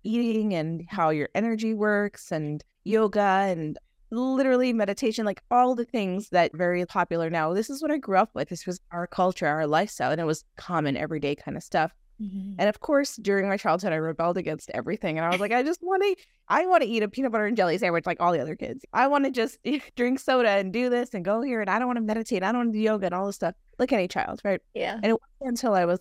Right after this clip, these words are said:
Speaker 1: older and in my twenties that I was coming back to the culture and
Speaker 2: Mm-hmm.
Speaker 1: understanding the alignment there and how energy works and how I felt so much better in that space.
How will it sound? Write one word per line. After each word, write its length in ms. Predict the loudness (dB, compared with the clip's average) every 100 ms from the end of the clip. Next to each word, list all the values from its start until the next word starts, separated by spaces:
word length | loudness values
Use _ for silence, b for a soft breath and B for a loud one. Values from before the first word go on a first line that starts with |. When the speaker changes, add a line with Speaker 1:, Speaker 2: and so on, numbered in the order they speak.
| 0
Speaker 1:
older 320 | 0 0 0
and 100 | -2
in 80 | -4
my 120 | -6
twenties 420 | -4 -4 -2 -2
that 100 | -2
I 240 | -2 -2 -4
was 240 | -2 -4 -4
coming 320 | -6 -2 -2 0
back 420 | -2 -2 -6 -8
to 100 | -4
the 80 | -4
culture 480 | -2 -4 -2 -2 -2
and 200 | -4 -6
Speaker 2:
Mm-hmm. 80 | -2
Speaker 1:
understanding 480 | -2 -4 -4 -6 -6 -8 -2
the 80 |
alignment 560 | 0 0 0 0 -2 -2
there 240 | -2 -2
and 100 | -2
how 280 | -4 -2 -2
energy 360 | -2 -4 -4 -4
works 440 | -2 0 -2 -4
and 100 | -8
how 320 | -2 -2 -2 -6
I 100 | -8
felt 280 | -2 0 0
so 80 | -2
much 240 | -4 -4 -10 -10
better 440 | -6 -4 -4 -6 _
in 140 | -6 -2
that 180 | -2 -4
space. 480 | -4 -2 -4 -8